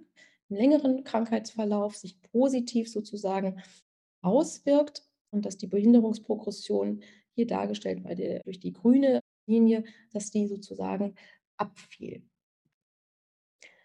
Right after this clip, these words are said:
Das heißt, Propionsäure leider bis dato nicht als Medikament zur F-,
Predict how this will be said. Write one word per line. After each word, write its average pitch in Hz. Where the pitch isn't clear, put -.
Das 208
heißt, 254
Propionsäure 254
leider 226
bis 240
dato 233
nicht 226
als 185
Medikament 262
zur 254
F-, 240